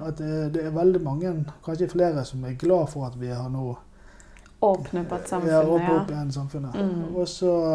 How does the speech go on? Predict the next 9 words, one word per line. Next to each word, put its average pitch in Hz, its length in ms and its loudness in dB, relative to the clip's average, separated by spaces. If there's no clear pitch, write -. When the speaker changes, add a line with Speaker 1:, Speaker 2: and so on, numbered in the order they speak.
Speaker 1:
er 151 60 -4
det 147 140 -2
de 147 160 2
da 139 160 -2
som 131 280 -8
gjerne 180 280 -2
har 151 140 2
hatt 151 120 -14
muligheten, 143 920 -2